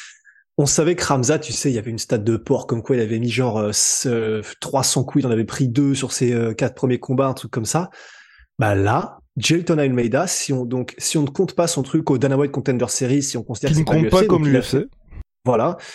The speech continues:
Speaker 1: Donc, il a fait cinq combats depuis qu'il est à l'U F C.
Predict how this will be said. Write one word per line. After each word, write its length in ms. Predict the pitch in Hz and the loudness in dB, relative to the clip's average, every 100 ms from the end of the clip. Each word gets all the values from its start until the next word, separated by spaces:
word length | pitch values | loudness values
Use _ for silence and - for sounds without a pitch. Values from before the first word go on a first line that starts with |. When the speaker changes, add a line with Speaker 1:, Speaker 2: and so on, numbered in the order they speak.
| - - | -12 -2
Speaker 1:
Donc, 220 | 165 175 156 | 0 2 2
il 140 | 139 | 0
a 40 | |
fait 300 | 135 175 185 180 | 2 0 0 0
cinq 520 | - - 208 202 - | 0 2 2 0 -2
combats 400 | 156 123 101 - | 0 0 -2 -6
depuis 220 | 123 151 | -6 -4
qu'il 100 | 139 | -2
est 140 | 135 135 | 0 2
à 20 | |
l'U 180 | 123 120 | 0 0
F 60 | |
C. 320 | - 214 220 | 0 0 0